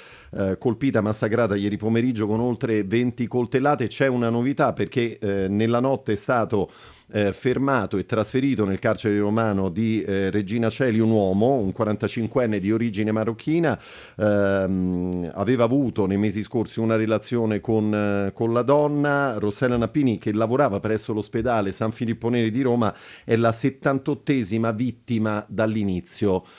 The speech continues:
eh, dell'anno. Bonafoni, questa resta, eh, una delle, delle emergenze, non soltanto in Italia, eh, perché poi vedremo anche i numeri degli altri paesi,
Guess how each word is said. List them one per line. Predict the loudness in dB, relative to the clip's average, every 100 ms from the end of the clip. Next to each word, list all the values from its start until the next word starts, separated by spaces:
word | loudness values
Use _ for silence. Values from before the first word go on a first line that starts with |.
| -20 -18 -4
eh, | -2 0 -2 -2
dell'anno. | -2 0 0 -2 -2 -2 0
Bonafoni, | 0 0 0 -4
questa | 2 0 2
resta, | 0 0 -2 -2 -2 -2 -4 -4
eh, | -4 -4 -2
una | 0 0
delle, | 0 -2 -2 0 -2 -4
delle | -4 -2 0
emergenze, | 0 0 0 -2 -2
non | 0 2 2
soltanto | 0 -2 2 2 0 0
in |
Italia, | 0 0 0 0 0
eh, |
perché | 0 -2 -2
poi | 0
vedremo | 0 0 0 0
anche | -2 -2
i | -2
numeri | 0 0 2 2 0
degli | 0 0 0
altri | 0 -2 -4
paesi, | -2 -2 -2 -2 -4 -6